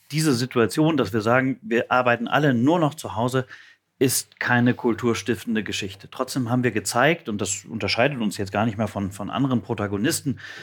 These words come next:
wir haben, glaub ich, gezeigt, dass Kultur kein nebulöser Irgendwas-Begriff ist, sondern dass er tatsächlich verankert ist. Die Leute fühlen sich verantwortlich, sie fühlen sich loyal, sie fühlen sich gebunden zu ihrem Team, zu ihrer Firma und so weiter. Und das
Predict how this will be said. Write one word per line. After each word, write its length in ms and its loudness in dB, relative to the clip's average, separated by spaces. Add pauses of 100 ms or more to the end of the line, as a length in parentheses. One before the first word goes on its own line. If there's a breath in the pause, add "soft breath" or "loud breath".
wir 80 -6
haben, 80 0
glaub 180 2
ich, 60 -12
gezeigt, 420 -2
dass 140 -8
Kultur 480 -2
kein 540 0 (720 loud breath)
nebulöser 840 4
Irgendwas-Begriff 840 0
ist, 180 -4
sondern 260 0
dass 180 -4
er 100 -4
tatsächlich 480 -4
verankert 400 -10
ist. 180 -12
Die 80 -10
Leute 240 -2
fühlen 260 -2
sich 160 -6
verantwortlich, 600 0
sie 100 -8
fühlen 320 -6
sich 400 -8
loyal, 560 2
sie 100 -6
fühlen 320 -4
sich 160 -8
gebunden 600 0
zu 280 -6
ihrem 380 -2
Team, 380 -2
zu 120 -8
ihrer 280 -2
Firma 340 0
und 100 -4
so 120 -6
weiter. 260 0
Und 100 -4
das 140 -2